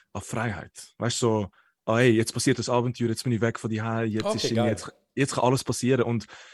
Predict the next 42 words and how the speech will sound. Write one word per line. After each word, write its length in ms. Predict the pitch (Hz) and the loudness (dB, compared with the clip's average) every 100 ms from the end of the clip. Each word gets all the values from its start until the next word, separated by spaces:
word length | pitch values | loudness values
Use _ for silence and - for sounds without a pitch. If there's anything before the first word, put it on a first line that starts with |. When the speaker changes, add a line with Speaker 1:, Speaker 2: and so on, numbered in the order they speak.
| - - | -18 -4
Speaker 1:
ähm, 160 | 117 | -2
ich 60 | 120 | 0
habe 60 | 143 | 0
es 100 | - | 4
lange 140 | 175 | 4
nicht 120 | 202 | 4
benutzt 240 | 208 214 214 | 2 0 0
gehabt 180 | 196 185 | 2 2
wieder, 200 | 185 170 | 2 2
und 100 | 139 | 0
jetzt 200 | 156 - | -2 -2
irgendwie 140 | 151 | -2
habe 100 | 139 | -2
ich 80 | 123 | -2
es 60 | 123 | -4
wieder 80 | 123 | -2
entdeckt, 280 | 120 147 | -2 -2
vor 120 | - 120 | -4 -6
ein 40 | - | -2
paar, 280 | 123 120 110 | 2 2 0
vor, 180 | - 95 | -8 -18
vor 120 | - 110 | -10 -6
einem 120 | 107 | -4
halben 220 | 151 143 | -4 -2
Jahr, 180 | 151 131 | -2 0
Jahr 160 | 131 | 0
habe 100 | 127 | 0
ich 60 | 117 | -2
es 40 | |
wieder 100 | 120 | -2
angefangen 160 | 113 - _ _ | -2 -6 _ _
zu 80 | 127 | -6
benutzen. 280 | 117 135 - | -4 -2 -2
Und 40 | 127 | -2
jedes 140 | 151 | 0
Mal 100 | 151 | -2
bin 120 | 139 120 | 0 -2
ich 140 | 107 | -2
wieder 140 | 131 | 0
so 100 | 131 | 4
richtig, 320 | 123 143 143 127 | 4 2 -2 -2
äh, 300 | 123 120 | -2 -2